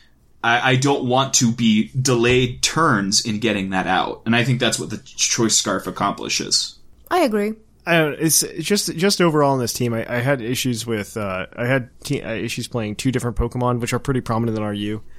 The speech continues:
Speaker 3: Uh, one was Bronzong. Um, we haven't got to the last member, but, um, Bronzong was just a big issue. We, we only have, like, Incineroar that handles Bronzong.
Speaker 2: But it handles it pretty darn well.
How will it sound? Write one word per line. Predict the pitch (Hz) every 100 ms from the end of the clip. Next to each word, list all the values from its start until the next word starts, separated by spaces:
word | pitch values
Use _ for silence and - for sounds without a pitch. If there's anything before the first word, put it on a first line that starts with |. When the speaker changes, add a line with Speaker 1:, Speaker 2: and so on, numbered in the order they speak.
| - - -
Speaker 3:
Uh, | 127
one | 180
was | 147
Bronzong. | 135 120 123 135 135 135 - -
Um, | 117 107 101 - 127
we | 147
haven't | 135
got | 104 90
to |
the | 92
last | 90 -
member, | 85 - 92
but, | -
um, | - 95 92 - -
Bronzong | 151 170 175 175
was | 156
just | 151 147
a |
big | 123 123
issue. | 123 - 127
We, | 123 120
we | 135 135
only | 147 143
have, | 139
like, | 120 110
Incineroar | 104 - 117 101 95
that | 95
handles | 104 104 92
Bronzong. | - 90 80 - 50 - - - - -
Speaker 2:
But | 320
it | 311
handles | 262 294 269 226 220
it | 214 196 -
pretty | 285 269 196
darn | 202 180 170
well. | 196 170 - -